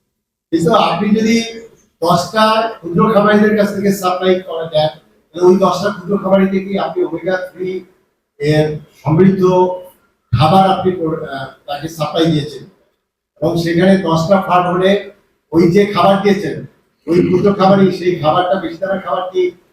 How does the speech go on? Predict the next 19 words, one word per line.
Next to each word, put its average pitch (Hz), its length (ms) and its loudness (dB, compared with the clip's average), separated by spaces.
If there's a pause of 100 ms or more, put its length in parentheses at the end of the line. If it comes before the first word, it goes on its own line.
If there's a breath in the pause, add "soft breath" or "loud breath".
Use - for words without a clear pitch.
(240)
আহ, 139 220 -6
সে 160 80 0
বিক্রি 180 320 2
করে 202 160 6
দিয়ে 185 300 4
সে 175 200 0
আবার 175 320 2 (300)
কম 175 220 2
দামের 196 240 4
খাবার 180 300 0
খায়, 170 360 0
খাইয়েছি 170 420 2
না, - 200 -18 (380)
এই 170 180 2
বিষয়টি 208 400 2
কিন্তু - 220 -6
নিশ্চিত 202 360 2
হতে 180 160 0
হবে। - 140 -10